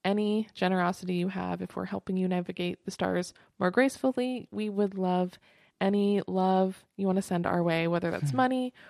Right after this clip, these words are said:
Speaker 1: or a positive review or just sharing the podcast with somebody that you care about. And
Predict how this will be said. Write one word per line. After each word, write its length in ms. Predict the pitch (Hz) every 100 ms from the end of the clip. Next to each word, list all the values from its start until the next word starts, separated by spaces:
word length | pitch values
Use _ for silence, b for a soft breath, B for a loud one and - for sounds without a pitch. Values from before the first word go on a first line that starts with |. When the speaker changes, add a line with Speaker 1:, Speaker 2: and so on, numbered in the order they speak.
| b -
Speaker 1:
or 260 | 180 180 -
a 80 | 180
positive 440 | 185 170 170 165
review 500 | 165 180 226 254 254
or 180 | 247 202
just 180 | 185 175
sharing 340 | - 175 175
the 60 | 165
podcast 520 | - 247 247 262 254
with 100 | 247
somebody 380 | 254 247 240 240
that 160 | 233 220
you 120 | 233
care 220 | 254 233
about. 420 | 233 233 233 226 - b b b b b b _ -
And 680 | 208 220 226 226 233 233